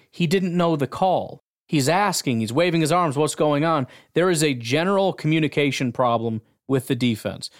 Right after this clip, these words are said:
So I think it's entirely possible that Jaire is a top, what? Let, let's, let's look what a, a seventy-seven gets you generally. Jaire is the eleventh ranked corner in football.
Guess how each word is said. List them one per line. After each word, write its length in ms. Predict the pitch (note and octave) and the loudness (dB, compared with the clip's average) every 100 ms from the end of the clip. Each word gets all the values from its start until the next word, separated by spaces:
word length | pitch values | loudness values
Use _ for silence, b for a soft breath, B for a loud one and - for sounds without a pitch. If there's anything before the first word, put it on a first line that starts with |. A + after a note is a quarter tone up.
| b | b
So 340 | - D#3+ D3 - b b b _ _ _ _ _ _ _ - | -2 0 0 -4 b b b _ _ _ _ _ _ _ -2
I 120 | D3+ | 0
think 140 | G#3 | 0
it's 100 | G3+ | -2
entirely 500 | D#3+ C#3 F3 G3 F3+ | -4 -2 0 2 2
possible 540 | D3 D3+ D3 C#3 C#3+ C3 | 0 0 0 0 -2 0
that 160 | B2+ | 0
Jaire 520 | A#2 C3 C3+ C3+ C3+ C3 | 0 0 2 2 0 0
is 500 | C#3 B2+ A2 - - _ - | 0 -2 -2 -4 -8 _ -10
a 100 | C#3 | -8
top, 440 | - C3+ - _ _ _ _ _ _ _ | -2 -2 -2 _ _ _ _ _ _ _
what? 280 | - A2 - | -4 -4 -4
Let, 180 | C3+ A2 | -6 -2
let's, 320 | D3 C#3+ - | -2 -2 -2
let's 240 | D#3 D3 | -4 -2
look 180 | D#3 C3+ | -2 -2
what 120 | C3 | 0
a, 200 | A#2+ G#2+ B2+ | 0 -2 -4
a 20 | |
seventy-seven 760 | - C#3+ B2+ A#2+ - B2 G#2+ | -2 -2 0 -2 0 -2 -2
gets 280 | G2+ G#2+ - | -4 -4 -4
you 160 | G2+ G2 | -6 -6
generally. 580 | - A2 G#2 G2+ G2+ - _ _ _ - | -6 -6 -4 -8 -10 -14 _ _ _ -4
Jaire 360 | D3 D#3+ E3+ | 0 2 0
is 100 | D#3 | 0
the 100 | D3 | 2
eleventh 460 | C#3 B2+ D3 D3+ C3+ | 2 2 0 0 0
ranked 340 | C#3 C#3+ B2+ | 0 0 -4
corner 380 | - C#3+ C3+ B2+ | -4 0 0 0
in 100 | A#2 | -2
football. 540 | - A#2+ - - - | -2 -4 -4 -8 -12